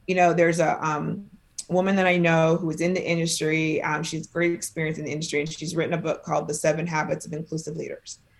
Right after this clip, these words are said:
And I'm really hoping that we can have her come in, because inclusion means including all of your team.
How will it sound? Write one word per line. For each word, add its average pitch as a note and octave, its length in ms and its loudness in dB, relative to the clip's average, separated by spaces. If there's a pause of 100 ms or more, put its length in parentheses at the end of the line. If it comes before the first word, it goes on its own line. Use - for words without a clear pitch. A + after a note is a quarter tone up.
(320)
And D#3+ 120 -2
I'm D#3 260 0
really F3+ 540 4
hoping E3 420 0
that D#3 220 -4
we D#3+ 220 0
can D#3 440 -2 (220)
have D#3+ 340 2
her G3 160 2
come E3+ 240 0
in, D3+ 380 -2 (180)
because G#3+ 520 2 (200)
inclusion C4+ 640 6
means G#3+ 220 6
including G3+ 400 2
all F#3 180 4
of F#3 120 -2
your F3+ 80 0
team. F#3+ 420 -2